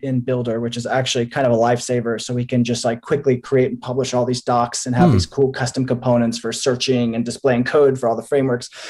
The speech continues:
Speaker 1: But let's go search in the, um, search bar. Just search, like, React.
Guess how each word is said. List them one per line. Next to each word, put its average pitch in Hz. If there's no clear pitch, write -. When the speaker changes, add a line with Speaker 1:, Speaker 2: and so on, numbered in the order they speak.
Speaker 1:
But 190
let's 226
go 226
search 269
in 262
the, 202
um, 117
search 165
bar. 156
Just 175
search, 262
like, 180
React. 123